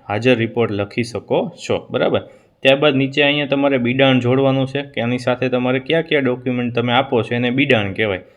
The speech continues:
તો બિડાણમાં તમારે શાળા ફાળવણી પત્ર,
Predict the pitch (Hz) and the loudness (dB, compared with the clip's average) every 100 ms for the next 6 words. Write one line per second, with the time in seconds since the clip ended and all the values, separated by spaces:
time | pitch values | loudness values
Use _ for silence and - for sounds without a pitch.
0 | _ _ - 113 120 139 139 139 135 127 | _ _ -4 -2 0 4 4 2 0 0
1 | 127 127 135 - 107 120 120 123 120 123 | 0 0 0 -2 2 2 2 0 0 0
2 | 123 123 127 101 87 | 0 0 2 0 -2